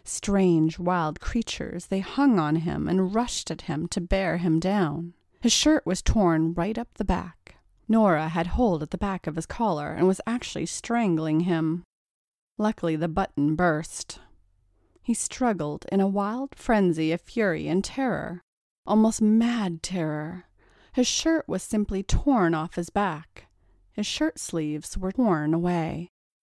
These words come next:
and his arms were naked. The girls rushed at him, clenched their hands at, on him, and pulled at him.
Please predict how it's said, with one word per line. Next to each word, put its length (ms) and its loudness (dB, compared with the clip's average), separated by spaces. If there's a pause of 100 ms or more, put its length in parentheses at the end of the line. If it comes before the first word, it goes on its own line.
and 100 0
his 200 -2
arms 460 2
were 140 0
naked. 600 -2 (540)
The 140 -4
girls 340 -4
rushed 520 -6
at 120 -16
him, 360 -10 (560)
clenched 360 -2
their 120 0
hands 500 0
at, 260 -8
on 180 0
him, 280 0
and 180 -2
pulled 380 8
at 120 -4
him. 440 -4